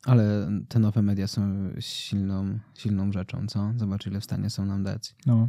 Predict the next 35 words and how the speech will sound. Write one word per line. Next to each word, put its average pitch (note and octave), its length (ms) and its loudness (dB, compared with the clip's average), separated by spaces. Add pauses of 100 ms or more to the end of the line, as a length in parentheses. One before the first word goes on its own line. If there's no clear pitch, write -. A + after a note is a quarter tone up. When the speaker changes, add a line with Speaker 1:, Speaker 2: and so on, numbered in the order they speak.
(140)
Speaker 2:
dlatego C#3 300 6
ja D3+ 100 10
Speaker 1:
Możesz D#3 140 8
Speaker 2:
w-, - 40 6
Speaker 1:
zyskać A#2+ 280 6
Speaker 2:
dlatego C3+ 220 8
Speaker 1:
wiedzę, G#2+ 160 10
Speaker 2:
uwielbiam. G#2+ 200 6
Speaker 1:
która G2+ 180 2
jest G2+ 260 2
nie G#2 120 6
do G2 100 2
zdobycia F#2+ 400 2
nigdzie, F#2 360 2
bo F2+ 280 -2
Speaker 2:
Za, F#2 80 -4 (540)
Speaker 1:
często A#2 360 2
Speaker 2:
za A#2 80 8
darmo. A#2 380 6 (320)
Speaker 1:
Za G2+ 160 2
darmo, G2 400 2 (100)
no, F#2 260 -2 (100)
totalnie F2+ 420 -2
za F#2+ 100 -2
darmo. F2+ 320 -4 (280)
Nie G2 100 0
przeczytasz F#2+ 320 -6
tego F#2 200 -4
w - 60 -12
książkach, F#2 500 -4
bo - 80 -2
nie F#2 80 0
ma F2+ 100 -2
takich A2 240 -6
książek. F2+ 560 -2